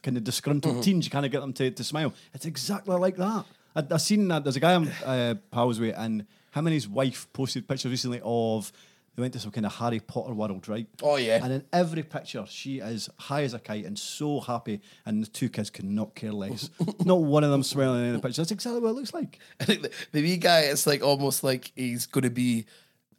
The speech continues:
Speaker 2: he's, like, part of the cast of The Office. <laughs> He looked at the guy like, "This boy's going places. This guy, <laughs> this guy has studied Martin Freeman in his work."
Speaker 1: It's actually a petted lip. I mean, it's, it's,
Speaker 2: <laughs> Yeah.
Speaker 1: it's, it's just a petted lip.
Speaker 2: Yeah, it's, it's absolutely ideal. <laughs> It's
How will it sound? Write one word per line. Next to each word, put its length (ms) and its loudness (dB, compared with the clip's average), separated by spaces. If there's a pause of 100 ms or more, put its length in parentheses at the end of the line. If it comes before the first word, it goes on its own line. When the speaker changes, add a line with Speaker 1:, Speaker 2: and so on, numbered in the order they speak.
(340)
Speaker 2:
he's, 220 -6
like, 220 -2
part 160 4
of 80 -2
the 60 -2
cast 360 0
of 80 -4
The 60 2
Office. 420 0 (840)
<laughs> 0 -
He 1300 4
looked 220 4
at 40 -12
the 140 6
guy 320 6
like, 100 -2 (160)
"This 160 6
boy's 280 8
going 220 4
places. 480 0 (360)
This 260 4
guy, 160 6
<laughs> 180 6
this 160 6
guy 200 6
has 120 4
studied 340 4
Martin 280 6
Freeman 340 -2
in 100 0
his 180 0
work." 280 4 (120)
Speaker 1:
It's 100 4
actually 200 8
a 40 6
petted 340 6
lip. 120 2
I 20 2
mean, 140 2
it's, 160 2
it's, 220 4 (120)
Speaker 2:
<laughs> 100 4
Yeah. 160 6
Speaker 1:
it's, 260 6
it's 100 4
just 140 4
a 40 6
petted 460 4
lip. 220 2
Speaker 2:
Yeah, 260 4
it's, 160 0
it's 180 2
absolutely 560 4
ideal. 480 0
<laughs> 220 -8
It's 260 2